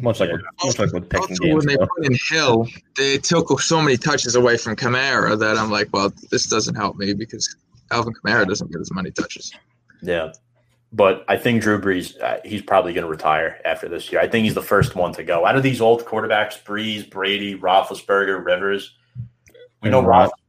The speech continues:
Speaker 2: Roethlisberger's coming back. Brady's coming back. Br-, I think Brees is the first one to go.
Speaker 1: I know, um, I know Rodgers coming back, but you would put him in that conversation too of, like, the older quarterbacks, obviously, right?
Speaker 2: Yeah, I,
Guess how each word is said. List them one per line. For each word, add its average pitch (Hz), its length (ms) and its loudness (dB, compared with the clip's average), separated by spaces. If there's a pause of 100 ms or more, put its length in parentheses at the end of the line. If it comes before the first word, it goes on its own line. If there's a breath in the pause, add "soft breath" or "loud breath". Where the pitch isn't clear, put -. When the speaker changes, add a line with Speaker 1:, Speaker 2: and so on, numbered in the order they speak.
Speaker 2:
Roethlisberger's 98 240 2
coming 85 300 -10
back. 80 360 -14
Brady's 120 420 2
coming 85 300 -10
back. 82 320 -10 (340)
Br-, 98 120 -2
I 110 80 2
think 113 380 -4
Brees 104 200 -4
is 87 80 -6
the 80 120 -16
first - 320 -8
one - 100 -12
to - 140 -20
go. - 100 -10 (300)
Speaker 1:
I 123 80 4
know, 143 220 6
um, 123 420 2
I 151 80 6
know 147 140 6
Rodgers 127 300 4
coming 113 160 -2
back, 101 160 4
but 113 80 -4
you 117 60 -2
would 104 100 -4
put 110 140 -2
him 104 100 -6
in 98 100 -6
that 92 200 -4
conversation 92 380 -6
too 98 120 -4
of, 87 60 -6
like, 87 120 -4
the 101 80 -8
older 82 300 -8
quarterbacks, 78 580 -8
obviously, 73 560 -6
right? 82 200 2 (120)
Speaker 2:
Yeah, 147 760 6
I, 139 200 2